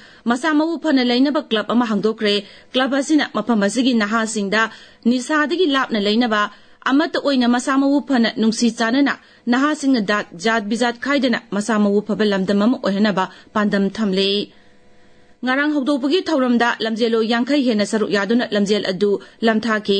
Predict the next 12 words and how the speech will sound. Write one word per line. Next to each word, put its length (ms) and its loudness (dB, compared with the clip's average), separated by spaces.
ꯇꯣꯉꯥꯟ 320 0
ꯇꯣꯉꯥꯟꯕ 460 -2
ꯁꯤꯚꯤꯜ 360 0
ꯁꯣꯁꯥꯏꯇꯤ 480 0
ꯑꯣꯔꯒꯅꯥꯏꯖꯦꯁꯟ, 800 0
ꯄꯨꯂꯤꯁ 320 -2
ꯑꯃꯁꯨꯡ 400 0
ꯁꯥꯟꯅ 240 -2
ꯈꯣꯠꯅꯕꯗ 480 0
ꯊꯋꯥꯏ 320 0
ꯌꯥꯎꯕ 280 0
ꯃꯤꯑꯣꯏꯁꯤꯡꯁꯨ 720 0